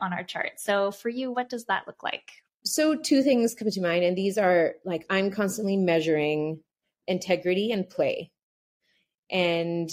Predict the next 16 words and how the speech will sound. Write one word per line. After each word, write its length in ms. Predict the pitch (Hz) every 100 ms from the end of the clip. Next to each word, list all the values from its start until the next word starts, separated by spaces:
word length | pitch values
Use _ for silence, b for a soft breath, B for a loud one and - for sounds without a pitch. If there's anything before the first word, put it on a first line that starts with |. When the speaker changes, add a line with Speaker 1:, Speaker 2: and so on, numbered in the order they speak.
| - - _ _ _ - - _
Speaker 2:
for 720 | 214 202 202 196 196 190 - - _ _ _
me, 600 | 208 220 240 247 233 214 202
that 260 | 185 143
means, 480 | 190 185 180 180 175
like, 200 | 175 175 -
across 760 | 208 - 190 175 175 180 -
the 200 | 160 175
board, 640 | 147 165 156 147 147 151 147
like, 320 | 147 160 - b b b b b _ _ -
from 280 | 202 190 -
operations 800 | 196 202 208 233 247 247 226 226
to 120 | 196
marketing 760 | 208 226 240 233 220 214 208
to 220 | 202 220
my 240 | 202 185 -
offers. 800 | 214 214 220 220 208 208 208 208